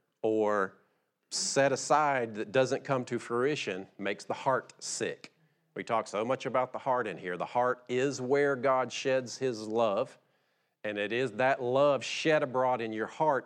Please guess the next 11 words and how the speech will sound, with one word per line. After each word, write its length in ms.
that 200
brings 640
you 160
to 160
wholeness. 640
That 140
wholeness 540
that 180
you're 100
looking 360
for, 420